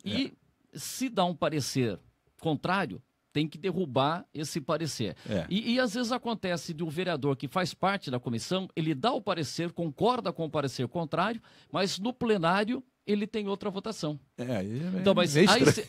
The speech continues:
Speaker 1: é, então, mas a exceção, quero falar, nessa Câmara Municipal, o Cabo Jean.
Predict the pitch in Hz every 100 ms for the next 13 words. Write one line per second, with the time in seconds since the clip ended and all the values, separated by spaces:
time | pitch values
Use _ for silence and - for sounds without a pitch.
0 | 180 196 214 185 185 - 202 247 - 180
1 | - 202 165 151 143 135 135 131 123 151
2 | 123 113 113 - - 170 156 _ _ _
3 | _ - 165 147 180 202 185 180